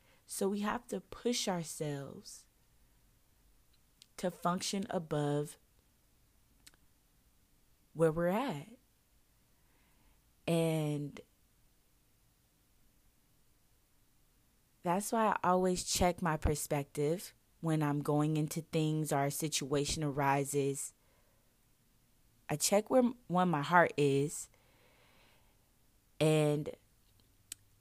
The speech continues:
have I gone to a negative space, or am I going to a positive space? Because if I'm focusing on the negative, that is what is going to build up.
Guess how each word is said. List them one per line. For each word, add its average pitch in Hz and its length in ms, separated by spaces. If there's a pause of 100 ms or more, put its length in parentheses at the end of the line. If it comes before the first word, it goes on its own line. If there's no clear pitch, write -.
(120)
have 170 340
I 165 100
gone 160 300
to 165 160
a 151 60
negative 151 460
space, - 800 (680)
or 175 80
am 180 140
I 185 120
going 180 300
to - 140
a 180 40
positive 175 560
space? - 680 (1200)
Because 170 280
if 175 140
I'm 160 120
focusing 247 600
on 240 140
the 233 80
negative, 190 640 (480)
that 160 220
is 190 200
what 185 200
is 170 120
going 170 200
to 170 120
build 156 280
up. 131 300